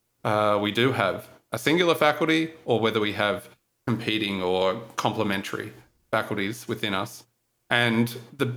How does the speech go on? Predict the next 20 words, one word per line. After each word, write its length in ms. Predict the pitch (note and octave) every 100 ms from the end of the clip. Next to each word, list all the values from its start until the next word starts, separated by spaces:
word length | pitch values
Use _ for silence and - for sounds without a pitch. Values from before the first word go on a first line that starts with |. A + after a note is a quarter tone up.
| -
main 400 | C#3 D#3+ F3 C#3
question 400 | C#3 C#3 - B2+
to 80 |
come 260 | A#2 A2+ A2+
from 180 | B2+ A2+
that 260 | F#2+ -
is 260 | G#2+ G#2+ -
whether, 540 | A2+ G#2+ G#2+ G#2 G#2 - _ _ _ _ _ _ -
if 260 | D#3+ -
we 160 | D#3+ B2+
do 240 | B2+ C3
have 180 | A#2 G#2+
an 120 | G#2+
irrational 680 | G#2 G2+ G2+ - A#2 G#2 G#2 - - _ _ _ _ _ _ _ -
sense 220 | A#2 -
of, 180 | B2+ C3+ B2+
uh, 280 | C3 A2 A#2 - -
part 240 | A#2 A2+
of 100 | G#2+
ourselves 680 | F#2+ G2+ A2+ G#2 F#2+ - -